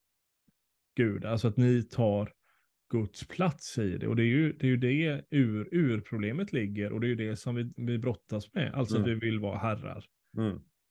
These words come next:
Speaker 1: Ehm.
Speaker 2: Ja, men som att köra en bil. Alltså det är ju, det är fortfarande, om inte Jesus är herre så är det fortfarande jag som sitter vid ratten och han
Speaker 1: Ja. Ja, men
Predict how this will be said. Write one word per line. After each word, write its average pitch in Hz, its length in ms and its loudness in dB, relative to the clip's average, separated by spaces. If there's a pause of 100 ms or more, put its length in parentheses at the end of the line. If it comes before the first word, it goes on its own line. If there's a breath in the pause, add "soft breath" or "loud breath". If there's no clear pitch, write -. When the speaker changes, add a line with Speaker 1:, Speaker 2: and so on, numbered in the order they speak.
(140)
Speaker 1:
Ehm. 104 760 6 (580)
Speaker 2:
Ja, 113 140 2
men 98 200 4
som 107 220 2
att 87 300 0
köra 98 340 6
en 87 100 0
bil. 90 280 0
Alltså 90 220 -2
det 92 120 0
är 95 40 2
ju, 92 180 -2
det 95 120 -6
är 95 40 -4
fortfarande, 101 640 -2 (200)
om 107 220 -6
inte 104 260 -4
Jesus 101 380 0
är 101 60 2
herre 92 200 0
så 92 120 -4
är 92 60 0
det 87 60 0
fortfarande 95 480 -2
jag 90 180 -2
som 98 140 -10
sitter 85 260 -2
vid 85 120 4
ratten 87 380 -2
och 82 80 -2
han 90 140 0
Speaker 1:
Ja. 117 280 -4 (200)
Ja, 131 120 2
men - 20 6